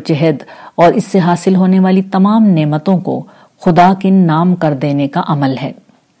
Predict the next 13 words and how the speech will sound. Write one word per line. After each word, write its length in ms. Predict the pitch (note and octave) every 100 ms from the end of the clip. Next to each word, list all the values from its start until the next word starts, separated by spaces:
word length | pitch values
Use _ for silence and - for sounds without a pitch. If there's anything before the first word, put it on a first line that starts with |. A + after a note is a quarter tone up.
| _ _ _ _ _ _
یہ 120 | D#3+
اپنے 240 | D3+ D#3+ D#3
وجود 540 | C#3+ C#3+ E3 D#3+ D#3+
کی 180 | - E3
بقا 400 | D3 D3+ F3 F3+
کے 160 | F3 D3
لیے 340 | C#3 C#3+ C#3+ - - _ -
خدا 280 | F3 E3+
کی 140 | E3 D#3+
فراہم 420 | E3 D#3 D3+ D3+
کردہ 320 | D#3 D3 D3+
نعمتوں 560 | D3+ D3 D3 D3 G3 F#3+
کو 220 | D#3 C#3+